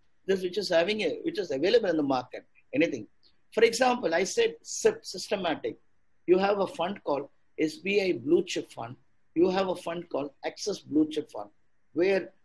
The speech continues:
the investment period is only for five years. After five years, you can come out, actually. Then, I, as I earlier said, it is a debt fund. Debt fund means it gives you a, see, the,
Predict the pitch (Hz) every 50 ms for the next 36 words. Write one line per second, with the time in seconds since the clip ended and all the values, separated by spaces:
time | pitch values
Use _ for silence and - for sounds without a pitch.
0 | _ _ - 160 160 156 139 131 143 151 156 170 190 208 202 - - 240 226 208
1 | - 175 170 170 180 175 170 165 - - 143 156 175 175 175 165 147 - - 139
2 | 156 156 151 131 107 - - - _ _ _ _ _ - 165 190 190 - 202 185
3 | - 175 175 170 175 180 175 170 - 147 - 147 135 139 - 147 143 131 101 -
4 | - _ _ _ _ _ - 147 143 - - 151 127 117 104 - - _ _ _
5 | _ _ _ _ _ _ - 202 240 277 269 214 196 - - _ _ _ _ _
6 | _ _ _ _ _ _ _ - 180 190 202 208 202 220 226 220 254 240 220 196
7 | 196 208 240 262 269 262 240 - - 196 180 175 185 175 175 175 - 180 151 139
8 | - 214 226 226 - - - 147 123 123 123 - _ _ _ _ _ - 143 139
9 | 220 240 - - 247 240 233 214 202 185 180 170 - - _ _ - 208 202 190
10 | - 254 254 240 262 247 214 165 151 147 - - - _ _ _ _ _ _ -
11 | - - 110 104 - 151 143 135 -